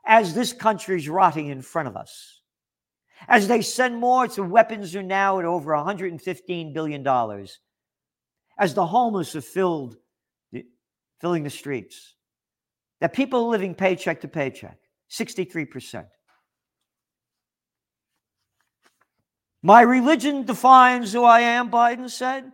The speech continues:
Your religion is not the Catholic religion. I was raised Catholic. You are not a Catholic.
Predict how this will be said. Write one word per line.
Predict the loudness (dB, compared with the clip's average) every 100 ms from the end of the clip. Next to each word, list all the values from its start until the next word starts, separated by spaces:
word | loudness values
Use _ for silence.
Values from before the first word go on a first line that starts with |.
| _ _ _
Your | 2 6 8
religion | 6 0 2 0 0 -4 -4
is | -4 -6
not | 2 4 4 0
the | -10
Catholic | -6 0 0 0 -6 -8
religion. | -6 -4 -4 -4 -8 -16 -18 _ _ _ _ _ _ _ _ _ _ _ _
I | 10 12 12 12 12 8
was | 0 -4 -2
raised | -2 0 -4 -8 -12
Catholic. | -4 0 0 -2 -12 -20 _ _ _ _ _ _ _ _ _ _ _ _ _ _ _ _ _ _ _ _ _ _ _ _ _ _
You | -2 4 6 4
are | 4 4 2
not | 0 2 2
a | 0
Catholic. | -6 -2 2 2 0 -8 -18 -18 _